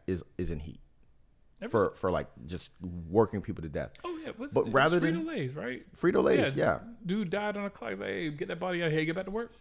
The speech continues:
Speaker 1: So it's like you go to work and you're being treated like a slave, but then you suddenly find out, you find time to go to these superintendent meetings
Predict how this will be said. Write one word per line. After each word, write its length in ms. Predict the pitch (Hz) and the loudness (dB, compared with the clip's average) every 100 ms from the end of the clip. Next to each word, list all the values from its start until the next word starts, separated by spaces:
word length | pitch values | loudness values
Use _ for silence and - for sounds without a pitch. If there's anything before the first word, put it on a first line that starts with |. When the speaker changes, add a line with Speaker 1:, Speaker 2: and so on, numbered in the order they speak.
| - | 2
Speaker 1:
So 200 | - - | 8 8
it's 100 | 190 | 10
like 160 | 151 - | 6 4
you 340 | 113 123 185 | 2 4 8
go 180 | 185 190 | 8 8
to 60 | |
work 320 | 165 113 92 - | 8 8 8 4
and 120 | 98 | 2
you're 120 | 147 | 2
being 240 | 160 151 120 | 4 2 0
treated 300 | - 139 113 | 0 2 2
like 200 | 92 - | 0 0
a 40 | |
slave, 460 | - 101 95 73 - | -2 2 2 0 -4
but 120 | 92 | -2
then 120 | 113 | 0
you 160 | 107 110 | 0 0
suddenly 480 | - - 135 143 147 | -2 2 4 4 2
find 360 | 135 113 113 101 | 2 2 4 6
out, 320 | 101 82 - | 6 4 0
you 120 | 104 | -4
find 340 | 110 120 131 120 | 0 4 4 2
time 340 | - 107 120 | 2 2 2
to 100 | 110 | 2
go 160 | 90 98 | 0 0
to 120 | - | 0
these 160 | 90 80 | -4 -4
superintendent 640 | - 101 92 85 95 87 | -4 -2 -2 -2 -4 -2
meetings 360 | 92 87 90 | -2 -2 -4